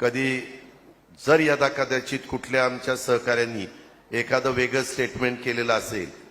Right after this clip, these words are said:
आणि त्याच्यामुळं शेतकरी वर्ग नाराज झालेला असेल, तर थोडेसे सोर-, सोनारांनी कान टोचले तर ते दुखत नसतं.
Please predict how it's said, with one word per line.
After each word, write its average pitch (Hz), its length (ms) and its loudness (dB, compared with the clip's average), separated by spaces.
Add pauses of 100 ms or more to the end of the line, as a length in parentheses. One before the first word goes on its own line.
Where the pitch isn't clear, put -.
(220)
आणि 120 220 2
त्याच्यामुळं 127 440 0
शेतकरी 131 460 -4
वर्ग 127 320 0
नाराज 120 340 -2
झालेला 110 280 0
असेल, 101 440 -6 (500)
तर 143 380 6 (500)
थोडेसे 139 640 2 (560)
सोर-, 123 200 0
सोनारांनी 131 680 -6
कान 127 300 0 (100)
टोचले 123 320 -8
तर 127 140 -12
ते 123 180 -14
दुखत 110 380 -12
नसतं. 85 320 -16